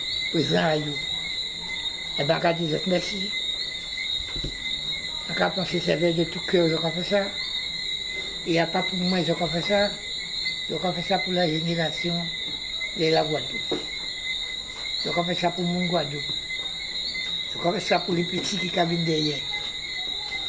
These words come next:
Zòt ka vin pou devlope la Gwadeloupe. Pou fè la Gwadeloupe avanse.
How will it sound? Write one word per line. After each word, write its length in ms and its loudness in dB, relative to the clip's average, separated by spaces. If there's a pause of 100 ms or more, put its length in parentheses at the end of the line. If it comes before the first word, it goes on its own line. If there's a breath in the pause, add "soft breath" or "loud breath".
(240)
Zòt 100 0
ka 160 4
vin 220 4
pou 100 0
devlope 480 6
la 160 6
Gwadeloupe. 480 0 (920)
Pou 160 -4
fè 100 6
la 160 6
Gwadeloupe 380 2
avanse. 420 0